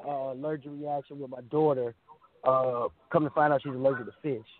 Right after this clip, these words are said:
and found out the hard way. But my scariest one would be my oldest son, man. Um, I was at home one night, and he was at his grandma's house,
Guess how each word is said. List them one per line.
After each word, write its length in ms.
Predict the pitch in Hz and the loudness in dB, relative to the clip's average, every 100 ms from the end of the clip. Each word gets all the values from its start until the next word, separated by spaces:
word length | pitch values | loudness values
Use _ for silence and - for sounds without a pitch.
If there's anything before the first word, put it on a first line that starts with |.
| _ | _
and 120 | 113 107 | -14 -4
found 160 | 143 | -4
out 100 | 120 | -4
the 60 | - | 0
hard 280 | 143 139 123 | 4 4 2
way. 200 | 127 113 _ _ | -2 -4 _ _
But 120 | 143 151 | 0 2
my 160 | 170 - _ | 2 0 _
scariest 520 | 208 208 185 160 - | 0 2 2 0 -2
one 260 | 156 156 139 | -4 -2 -4
would 140 | 139 | -4
be 140 | 156 147 | -2 0
my 180 | 135 120 | 0 2
oldest 360 | 156 151 131 - - | 2 2 -2 -10 0
son, 320 | 143 123 110 | 2 2 0
man. 320 | 110 110 107 - | -2 -2 -4 2
Um, 400 | 131 131 123 110 - - - - | 6 6 4 0 -10 -20 -6 0
I 80 | 123 | 2
was 180 | 127 | 4
at 200 | 165 180 | 4 4
home 360 | 170 185 165 151 | 2 2 2 0
one 240 | 143 135 | -4 -4
night, 320 | 131 127 123 - _ _ _ - | -4 -2 -4 -6 _ _ _ -4
and 100 | 135 | 0
he 80 | |
was 140 | 147 151 | 2 2
at 120 | 139 | 0
his 100 | 123 | -2
grandma's 600 | 123 147 156 139 123 107 - | 2 4 4 4 0 -2 0
house, 300 | 113 107 | 0 0